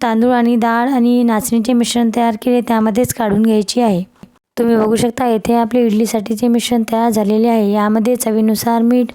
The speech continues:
आणि गरजेप्रमाणे पाणी घालून हे मिश्रण सेट होण्यासाठी आपण सात ते आठ तास झाकून ठेवून देऊया.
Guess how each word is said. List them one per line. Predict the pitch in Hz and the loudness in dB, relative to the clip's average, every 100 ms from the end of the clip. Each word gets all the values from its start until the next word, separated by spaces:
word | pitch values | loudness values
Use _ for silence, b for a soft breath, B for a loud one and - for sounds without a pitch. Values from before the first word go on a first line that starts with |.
| B B B B B - | B B B B B -6
आणि | 226 226 247 | -2 0 2
गरजेप्रमाणे | 220 208 226 214 220 220 226 | 2 0 0 0 0 0 0
पाणी | 233 220 214 226 | -2 -2 0 0
घालून | 226 240 233 240 247 B B B B B - | 2 2 2 2 0 B B B B B -4
हे | 233 | 0
मिश्रण | 240 247 233 233 233 | 2 2 2 0 0
सेट | 214 233 233 | 2 0 2
होण्यासाठी | 233 233 226 233 247 | 2 2 2 0 0
आपण | 254 240 233 226 | 0 0 0 0
सात | 220 220 208 - | 0 -2 -4 -4
ते | 240 | -4
आठ | 247 220 220 233 - | -2 0 -2 -4 -4
तास | 240 233 214 | -2 -2 -2
झाकून | 196 185 240 | -4 0 -2
ठेवून | 233 220 220 | 0 0 2
देऊया. | 240 247 196 | 2 2 2